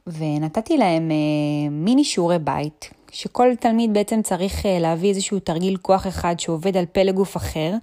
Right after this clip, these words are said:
למפגש הבא שלנו, כדי, אה, שנתחיל, אה, ליצור איזשהו רצף תנועתי.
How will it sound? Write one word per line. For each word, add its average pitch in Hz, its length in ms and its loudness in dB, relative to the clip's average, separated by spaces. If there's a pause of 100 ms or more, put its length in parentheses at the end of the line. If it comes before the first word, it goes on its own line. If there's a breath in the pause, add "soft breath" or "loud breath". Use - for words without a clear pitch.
(380 loud breath)
למפגש 180 480 0
הבא 160 200 2
שלנו, 156 480 -2
כדי, 165 460 -2
אה, 165 60 -2
שנתחיל, 254 520 0
אה, 262 160 4
ליצור 247 480 2
איזשהו 196 320 -2
רצף 214 320 -2
תנועתי. 220 420 -2